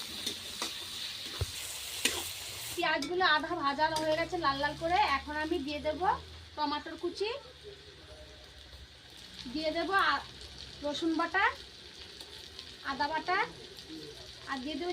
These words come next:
জিরা বাটা, আর দিয়ে দেবো শুকনো লঙ্কার গুঁড়ো। এখন আমি ভালো করে মশলাগুলো আমি ভেজে নেব। দেখুন বন্ধুরা, আমি মশলাগুলো ভালো করে ভাজা হয়ে গেছে,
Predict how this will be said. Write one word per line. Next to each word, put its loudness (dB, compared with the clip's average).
জিরা 2
বাটা, -6
আর 0
দিয়ে 0
দেবো 2
শুকনো -4
লঙ্কার 4
গুঁড়ো। -2
এখন -4
আমি 4
ভালো 2
করে 4
মশলাগুলো -2
আমি 0
ভেজে 2
নেব। -2
দেখুন 4
বন্ধুরা, 6
আমি 6
মশলাগুলো 2
ভালো 2
করে 0
ভাজা 0
হয়ে -2
গেছে, -2